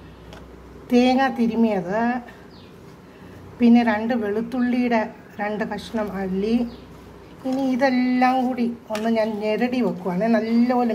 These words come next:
mix ചെയ്യും. അതിനകത്ത് ഇച്ചിരി ഉപ്പും ഇട്ടിട്ടുണ്ട്. ഇത് നല്ലപോലെ നമുക്കൊന്ന് mix ചെയ്ത് വെക്കാം. ഞാനിവിടെ രണ്ട് സ്പൂൺ എണ്ണ ഒഴിച്ചു, വെളിച്ചെണ്ണ. അതിനകത്ത് കടുക് ഇട്ടേ,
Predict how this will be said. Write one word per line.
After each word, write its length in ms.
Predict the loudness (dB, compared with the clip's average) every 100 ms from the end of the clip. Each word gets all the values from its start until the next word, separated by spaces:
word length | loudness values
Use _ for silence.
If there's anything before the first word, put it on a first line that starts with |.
| -2
mix 220 | -6 -4
ചെയ്യും. 180 | 0 0
അതിനകത്ത് 240 | 0 -2 -2
ഇച്ചിരി 160 | -4 -4
ഉപ്പും 240 | -6 -2 -2
ഇട്ടിട്ടുണ്ട്. 480 | -2 -6 -8 -10 -14 -18 -20 -20 -20 -20 -20 -20 -6 4
ഇത് 100 | 6
നല്ലപോലെ 760 | 6 4 0 -2 0 0 2 2 0
നമുക്കൊന്ന് 440 | -2 -6 -4 -2 -2 -6 -20 -20 -20 -20 -20 -20 -20 -20 -4 0
mix 260 | 0 0 2
ചെയ്ത് 180 | 2 0
വെക്കാം. 260 | -6 -14 -20 -20 -20 -20 -20 -20 -20 -20 -20 -20 -20 -20 -20 -20 -18 -18 -18 -16 -18 -18 -20 -20 -20 -20 -20 -20 -20 -8 0
ഞാനിവിടെ 380 | 4 4 4 2 2
രണ്ട് 200 | 2 0 -4
സ്പൂൺ 280 | -2 0 2 2
എണ്ണ 200 | 2 2
ഒഴിച്ചു, 320 | 2 -2 -2 -2 0
വെളിച്ചെണ്ണ. 460 | -4 -4 -4 -2 -4 -4 -12 -20 -20 -12 -2
അതിനകത്ത് 340 | 2 4 2 0
കടുക് 300 | 0 0 0 -2
ഇട്ടേ, 260 | -4 0